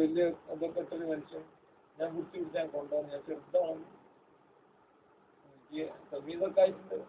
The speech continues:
പ്രായപൂർത്തിയായില്ല. എന്നാലും എന്നോട് ചോദിച്ചു, ചോദിച്ചിട്ടുണ്ട്. വാപ്പനോടും ഉമ്മനോടും ചോദിച്ചു, ഇവനെ ഞങ്ങൾ കൊണ്ടോട്ടെ? ഇവനെ അൽക്കൗമിലെ എന്റെ പേര് എഴുതപ്പെട്ടതാണ് മുൻപ്, അതുകൊണ്ട് ഇവനെ, ഇനി ഇവനെ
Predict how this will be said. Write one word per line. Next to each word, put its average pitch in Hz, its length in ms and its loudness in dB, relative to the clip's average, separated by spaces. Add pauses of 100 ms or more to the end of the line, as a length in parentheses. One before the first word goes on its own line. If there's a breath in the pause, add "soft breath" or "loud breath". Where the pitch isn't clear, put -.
(120)
പ്രായപൂർത്തിയായില്ല. 170 720 4 (680)
എന്നാലും 160 240 -2
എന്നോട് 165 240 -2
ചോദിച്ചു, 156 220 -2 (520)
ചോദിച്ചിട്ടുണ്ട്. - 460 -14 (640)
വാപ്പനോടും 202 520 10
ഉമ്മനോടും 190 440 4
ചോദിച്ചു, 160 320 -2
ഇവനെ 165 220 2
ഞങ്ങൾ 165 200 0 (120)
കൊണ്ടോട്ടെ? 165 380 0
ഇവനെ 156 180 4
അൽക്കൗമിലെ 185 540 6 (480)
എന്റെ 180 220 0
പേര് 190 200 6 (120)
എഴുതപ്പെട്ടതാണ് 190 720 6
മുൻപ്, 170 280 8 (540)
അതുകൊണ്ട് 165 340 0
ഇവനെ, 165 200 2 (160)
ഇനി 185 120 0 (100)
ഇവനെ 185 200 4